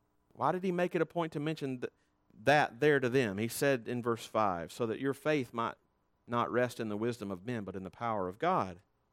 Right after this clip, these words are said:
And we see that here in chapter sixteen of Acts. Paul received this vision to go to Macedonia, to go to Philippi.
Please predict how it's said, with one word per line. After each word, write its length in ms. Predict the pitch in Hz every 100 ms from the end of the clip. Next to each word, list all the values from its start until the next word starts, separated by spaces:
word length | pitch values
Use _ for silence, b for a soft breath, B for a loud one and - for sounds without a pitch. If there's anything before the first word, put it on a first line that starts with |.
| _ -
And 80 | 131
we 80 | 165
see 400 | - 214 226 214
that 300 | 117 110 131
here 260 | 143 165
in 100 | 165
chapter 320 | 143 120 -
sixteen 560 | 117 - 113 - 175 165
of 80 | 156
Acts. 480 | 226 202 107 - - b b b b -
Paul 240 | 170 180
received 500 | 170 - - 240 220
this 200 | 214 -
vision 340 | 170 151 151
to 60 | 135
go 200 | 143 175
to 80 | 208
Macedonia, 720 | 185 180 160 143 127 117 127
to 100 | 135
go 220 | 123 175
to 80 | 208
Philippi. 720 | 202 151 127 - 104 98 135